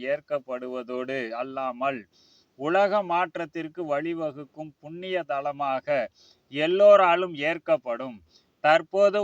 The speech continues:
ஓங்காரக்குடியில் உள்ள தொண்டர்கள் இந்தவித தொடர் பூஜையில் பங்கெடுத்து வந்தாலே போதும். விரைவில் உலக மக்களும் ஓங்காரக்குடிலில் நடைபெறும் பூஜைகளிலும்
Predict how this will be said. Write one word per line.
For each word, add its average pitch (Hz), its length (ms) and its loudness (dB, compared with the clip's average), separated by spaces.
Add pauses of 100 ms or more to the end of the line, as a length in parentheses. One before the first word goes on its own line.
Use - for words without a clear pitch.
ஓங்காரக்குடியில் 180 840 2
உள்ள 151 240 -8 (140)
தொண்டர்கள் 156 680 -6
இந்தவித 143 680 -10
தொடர் 151 380 -6
பூஜையில் 143 600 -14
பங்கெடுத்து 143 600 -14
வந்தாலே 127 680 -2 (540)
போதும். 131 380 -6 (420)
விரைவில் 202 500 0
உலக 185 460 0
மக்களும் 160 640 -2 (160)
ஓங்காரக்குடிலில் 160 1000 -2
நடைபெறும் 147 640 -8
பூஜைகளிலும் 139 840 -8